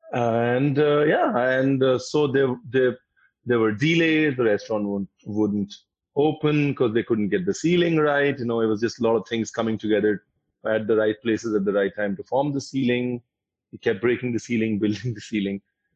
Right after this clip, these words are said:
And it seemed to be a really important part of what we were doing. So I was like, you know, being a hotel chef, I really did not bother about, you know, the good thing about being a hotel chef is you do your job, everybody else does their job.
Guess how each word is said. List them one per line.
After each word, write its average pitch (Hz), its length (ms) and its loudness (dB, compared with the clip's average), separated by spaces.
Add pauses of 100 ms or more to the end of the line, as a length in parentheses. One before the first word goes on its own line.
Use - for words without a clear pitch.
(320)
And 131 100 0
it 120 80 -2
seemed 147 320 -2
to 139 60 0
be 127 140 2 (120)
a 120 140 4
really 110 340 4
important 104 460 -2
part 98 260 -2
of 101 60 0
what 95 180 -4
we 104 80 -4
were 98 240 -2
doing. 104 220 -4
So 107 160 -4
I 98 40 2
was 95 120 -2
like, 95 260 0
you 101 80 -14
know, 95 220 -6 (400)
being 127 220 2
a 135 40 2
hotel 120 380 2
chef, 117 300 0 (760)
I 135 160 -2 (260)
really 110 320 4
did 98 160 -4
not 107 240 -2
bother 104 380 2
about, 98 340 -2 (460)
you 196 80 -6
know, 320 100 -2
the 135 120 -4
good 143 180 -2
thing 175 140 0
about 143 340 0
being 131 180 0
a 123 40 0
hotel 117 280 0
chef 113 300 -4
is 107 260 -6 (380)
you 117 100 -8
do 113 120 0
your 113 200 4
job, 113 300 2
everybody 104 340 2
else 98 160 0
does 98 240 -2
their 104 200 2
job. 110 300 -2